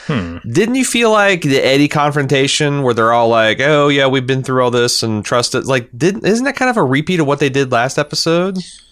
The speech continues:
Speaker 2: Like, we
Speaker 1: Okay.
Speaker 2: praised
Speaker 1: Yeah,
Speaker 2: them for
Speaker 1: slightly.
Speaker 2: not, for yada yadaing through the explanation, bringing another kid into the fold that we've seen so many times before, but they went fucking, they
Speaker 1: But
Speaker 2: did
Speaker 1: then
Speaker 2: it
Speaker 1: they do it.
Speaker 2: again.
Speaker 1: Yeah.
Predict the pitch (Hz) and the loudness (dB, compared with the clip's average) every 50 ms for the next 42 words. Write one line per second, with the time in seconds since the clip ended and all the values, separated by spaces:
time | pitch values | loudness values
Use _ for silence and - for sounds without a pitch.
0 | _ _ _ - _ _ _ _ _ _ _ _ - - 135 120 147 143 165 185 | _ _ _ -20 _ _ _ _ _ _ _ _ -4 -2 0 0 2 0 0 0
1 | 185 185 202 208 220 202 127 117 - 143 135 135 123 - 143 131 - 127 135 139 | 0 2 0 0 2 0 0 0 2 0 0 0 0 0 0 0 0 0 0 0
2 | 143 143 139 135 - - - _ _ _ _ _ _ - - 117 - 139 131 123 | 0 0 0 -2 -4 -6 -10 _ _ _ _ _ _ -16 -14 -6 -2 0 0 2
3 | 127 135 139 143 139 135 127 127 127 127 135 131 123 113 107 101 104 101 - 131 | 2 2 2 2 2 2 2 2 2 2 2 2 2 2 0 0 -2 -2 -2 0
4 | 123 117 107 107 107 107 - - - 107 104 107 110 110 107 - - 98 92 92 | 0 0 2 2 0 0 -2 -4 -2 -2 0 0 0 0 -2 -2 -2 -2 -2 -2
5 | 87 104 110 107 107 104 101 101 101 104 101 98 92 - 113 107 104 104 95 - | -2 -2 0 0 0 0 0 0 0 0 0 -2 -2 -2 0 0 0 0 -2 -2
6 | 98 87 87 - - 104 101 90 90 90 87 - 117 107 98 104 101 98 87 107 | -4 -6 -4 -4 -2 -2 -2 0 -2 -2 -2 -2 -2 -4 -4 -4 -4 -4 -2 -2
7 | 104 101 90 82 - - 131 131 117 120 - 120 113 117 160 190 196 - 208 202 | -2 -2 -4 -6 -6 -4 -4 -2 -2 -2 -2 0 0 0 0 -2 -2 -2 -4 -2
8 | - 185 170 160 - - - - - - - 127 120 117 151 160 175 170 156 131 | -2 -2 -4 -4 -6 -8 -16 -20 -10 -4 -2 0 0 2 2 2 2 2 0 0
9 | 120 131 175 - - - 80 69 62 62 71 82 - _ _ _ _ - - - | 0 0 0 0 0 -2 -2 -4 -6 -8 -10 -12 -14 _ _ _ _ -8 -4 -2
10 | 110 101 95 90 90 | 0 0 0 -2 -4